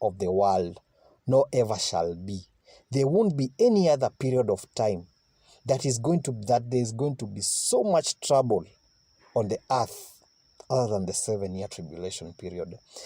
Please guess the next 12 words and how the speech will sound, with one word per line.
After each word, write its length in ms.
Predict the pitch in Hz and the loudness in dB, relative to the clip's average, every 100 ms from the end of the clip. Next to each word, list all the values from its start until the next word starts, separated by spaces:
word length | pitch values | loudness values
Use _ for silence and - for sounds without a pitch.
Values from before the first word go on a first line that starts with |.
| - - | -10 0
Even 380 | 233 214 214 156 | 2 4 4 4
if 200 | 127 - | 0 -2
you 60 | |
were 160 | 117 117 | 0 -2
to 140 | - - | -2 -4
combine 540 | 127 117 117 131 127 127 - | 0 0 4 4 4 -2 0
all 440 | 185 208 208 170 120 | 4 8 8 8 6
the 140 | 101 113 | 4 2
wars, 580 | 117 135 143 127 101 98 - | 4 6 8 6 4 -2 2
all 240 | 180 185 | 4 6
the 160 | 151 185 | 4 0
famines, 840 | - - 156 147 127 104 95 - | -2 -2 0 0 -2 -2 -6 -8